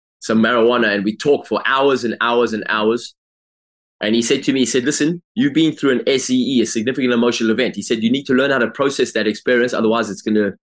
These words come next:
it's gonna, it's gonna hurt you." He said, "It's probably already hurting you, probably having, you know, flashbacks and nightmares." He said, "I'm sure you're probably gonna have some post-traumatic stress of some kind that's gonna begin to, you know, um, begin to manifest in you."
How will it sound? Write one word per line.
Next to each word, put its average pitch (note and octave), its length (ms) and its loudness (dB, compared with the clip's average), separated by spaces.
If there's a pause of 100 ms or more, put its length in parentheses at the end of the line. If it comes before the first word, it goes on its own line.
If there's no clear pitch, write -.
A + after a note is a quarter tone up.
(140)
it's E2 80 -12
gonna, A2 220 2 (100)
it's G#2+ 100 -4
gonna G#2+ 220 0
hurt A#2+ 240 0
you." F#2 120 -2 (420)
He G2 80 -6
said, A#2 180 2
"It's G2 100 -6
probably C3 300 0
already A#2+ 260 4
hurting A#2+ 300 2
you, A2+ 180 2
probably A2+ 260 0
having, G#2+ 320 0 (180)
you G#2 60 -4
know, G#2+ 100 0
flashbacks A#2 580 -4
and G2+ 80 -2
nightmares." A2 460 0
He F#2+ 80 -6
said, G#2+ 200 -2
"I'm G#2 160 -2
sure B2 220 2
you're A2 120 4
probably G#2+ 220 0
gonna G2+ 160 0
have G2+ 160 -2
some G2+ 220 -4
post-traumatic G2+ 500 -2
stress - 460 -4 (380)
of - 100 -8
some A2 220 0
kind G#2+ 340 -2
that's F#2 200 -2
gonna F#2+ 260 0 (220)
begin A2 280 0
to, G#2 240 0 (360)
you G2 80 -4
know, F#2+ 280 2
um, F2 440 -2 (760)
begin G#2+ 220 0
to G#2 100 -4
manifest G#2+ 480 0
in F#2 100 -6 (300)
you." - 200 -2